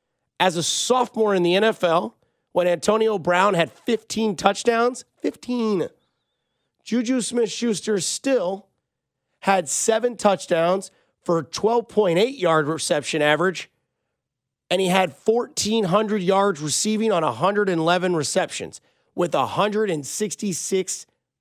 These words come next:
targets. And on those receiving numbers, sixty-seven of his catches were for first downs.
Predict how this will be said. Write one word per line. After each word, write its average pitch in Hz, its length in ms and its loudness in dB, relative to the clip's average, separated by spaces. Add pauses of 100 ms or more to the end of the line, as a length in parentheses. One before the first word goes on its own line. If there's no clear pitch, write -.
targets. - 840 -2 (4000)
And 170 140 2
on 208 180 2
those 214 340 0
receiving 233 480 0
numbers, 240 640 -2 (440)
sixty-seven 240 1080 -2
of 185 100 0
his 165 220 0
catches 226 560 0 (400)
were 175 160 0
for 175 180 0
first - 380 -2
downs. 135 560 -2